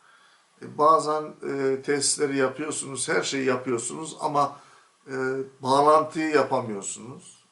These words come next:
Bunun için ciddi masraflar yapılabiliyor. E, örneğin bağlantı yolları, e, gerçekten önemli. Ana yollara bağlanması, e, gerekiyor bazen.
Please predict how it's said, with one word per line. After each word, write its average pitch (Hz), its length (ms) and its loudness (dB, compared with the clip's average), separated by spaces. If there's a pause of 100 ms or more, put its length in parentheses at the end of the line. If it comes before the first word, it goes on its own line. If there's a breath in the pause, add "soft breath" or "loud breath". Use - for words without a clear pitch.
(100)
Bunun 139 260 -6
için 139 340 -10
ciddi 120 360 -8
masraflar 127 600 -2
yapılabiliyor. 104 800 -4 (600 soft breath)
E, 117 40 -8
örneğin 131 880 0
bağlantı 127 520 4
yolları, 120 540 4 (320)
e, 107 60 -16 (300)
gerçekten 135 520 0
önemli. 101 480 -12 (640 loud breath)
Ana 127 160 -2
yollara 135 480 2
bağlanması, 123 840 4 (200)
e, 117 60 -12 (680)
gerekiyor 107 600 0
bazen. 107 420 -2